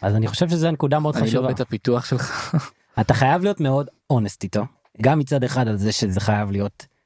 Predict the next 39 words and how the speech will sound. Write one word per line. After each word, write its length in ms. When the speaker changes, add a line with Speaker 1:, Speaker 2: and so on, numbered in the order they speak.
Speaker 1:
כדאי 320
לך 240
לעשות 380
את 100
זה. 80
ודבר 300
שני, 400
על, 200
לא 140
להשלות 340
אותו 200
לגבי 280
<laughs> 60
המצב 280
של 160
המוצר, 440
Speaker 2:
כן. 60
Speaker 1:
כי, 300
כי 140
זה 140
יכול 220
להיות 180
ממש, 440
אה, 180
פתח 260
להרבה 300
בעיות. 420
אז, 180
אז 200
להיות 160
מאוד 200
כן 200
איתו 240
על 80
מה 180
המקום 320
של 120
המוצר 380
עכשיו, 340